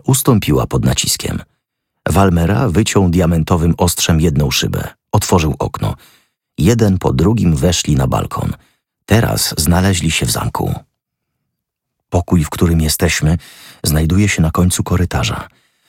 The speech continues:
Potem jest ogromny przedsionek, ozdobiony posągami, a na końcu tego przedsionka są schody, które prowadzą prawie do drzwi pokoju, w którym przebywa pański ojciec.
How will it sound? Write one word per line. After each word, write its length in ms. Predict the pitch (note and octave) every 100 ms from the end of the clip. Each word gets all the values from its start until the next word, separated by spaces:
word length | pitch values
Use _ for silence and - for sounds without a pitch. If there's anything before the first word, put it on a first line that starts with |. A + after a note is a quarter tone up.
| _ -
Potem 260 | G2+ G#2
jest 180 | F#2 -
ogromny 480 | - F2+ F#2+ F#2 F2+
przedsionek, 760 | D#2 - - F#2+ D2 D#2+ - -
ozdobiony 500 | - D#2+ E2+ F#2 E2+
posągami, 680 | E2 F2 E2 E2+ D2+ E2+ A2+
a 120 | - D#2+
na 160 | D#2
końcu 460 | D#2 A2+ B2+ - F#2+
tego 240 | F#2 F2+
przedsionka 580 | - E2 - G2 A#2 G#2+
są 200 | - E2+
schody, 540 | - - A2 B1 A1+ - - - - -
które 280 | - - G2+
prowadzą 560 | - G2 G2 F#2+ G2+ F2+
prawie 460 | - A#2+ C#3 B2+
do 140 | D#3 F2+
drzwi 340 | E2 E2+ A#2+
pokoju, 540 | B2+ D#2+ - F2+ B2 B2
w 60 |
którym 300 | - G#2+ G#2+
przebywa 400 | - G2 G2+ A2+
pański 400 | G2 F2 - -
ojciec. 500 | - - - - -